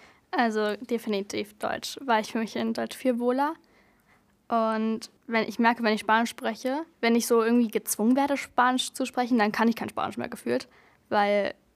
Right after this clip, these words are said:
irgendwie dann stotter ich die ganze Zeit. Aber Deutsch fühl, fühle ich mich einfach viel wohler drinne.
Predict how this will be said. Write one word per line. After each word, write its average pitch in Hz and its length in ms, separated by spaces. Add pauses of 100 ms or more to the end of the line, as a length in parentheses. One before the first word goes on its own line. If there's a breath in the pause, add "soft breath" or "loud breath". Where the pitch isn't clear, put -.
irgendwie 233 220
dann 220 100
stotter 202 300
ich 202 80
die - 80
ganze 226 320
Zeit. 247 380 (240 soft breath)
Aber 208 220
Deutsch 208 260
fühl, 202 240
fühle 220 160
ich 214 40
mich 202 120
einfach 196 180
viel 190 220
wohler 208 240
drinne. 226 400